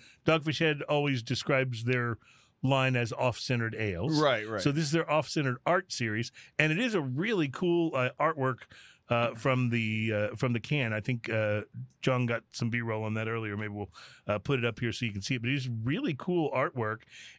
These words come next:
Speaker 1: and you can see the juniper berries. And I'm not a huge fan of juniper. The,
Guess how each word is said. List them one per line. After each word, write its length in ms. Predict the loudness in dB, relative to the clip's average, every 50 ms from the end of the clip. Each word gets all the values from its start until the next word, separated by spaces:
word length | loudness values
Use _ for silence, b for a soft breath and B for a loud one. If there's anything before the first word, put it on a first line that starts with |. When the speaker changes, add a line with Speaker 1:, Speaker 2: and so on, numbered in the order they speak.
| B 2
Speaker 1:
and 420 | 2 4 4 2 2 0 -2 -2
you 200 | 0 -2 -2 -2
can 100 | -2 -2
see 160 | -2 -2 0
the 140 | 2 0 0
juniper 360 | 0 0 -2 -2 0 0 0 0
berries. 400 | 0 -2 -2 -4 -8 -12 -14 -14 B B B B -8
And 100 | -6 -4
I'm 160 | -4 -4 -2
not 160 | -2 -2 -2
a 60 | 0
huge 200 | 0 0 -2 -2 -4
fan 260 | -4 -4 -4 -2 -2
of 100 | -2 -2
juniper. 340 | -2 -2 -2 0 0 0 0
The, 160 | 0 -2 -4